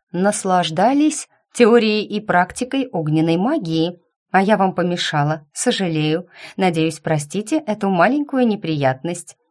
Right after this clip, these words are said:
«Не помешали. Я просто не любитель столпотворений». «Зачем тогда посетили бал?» Я села в соседнее кресло и, откинувшись на спинку,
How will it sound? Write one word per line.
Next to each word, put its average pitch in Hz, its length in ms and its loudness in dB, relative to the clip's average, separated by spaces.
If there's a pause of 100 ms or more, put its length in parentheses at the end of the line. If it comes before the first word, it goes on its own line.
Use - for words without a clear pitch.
(260)
«Не 160 220 0
помешали. 131 760 -4 (240)
Я 170 220 6
просто 156 420 -4
не 160 160 0
любитель 139 480 -2
столпотворений». 143 1120 -2 (280)
«Зачем 185 440 -2
тогда 165 280 0
посетили 160 600 -6
бал?» 214 400 0 (520)
Я 180 200 -2
села 156 340 0
в 147 80 -10
соседнее 156 580 -2
кресло 285 480 -2 (420)
и, 170 100 -2
откинувшись 175 680 -4
на 151 120 -4
спинку, 269 600 -2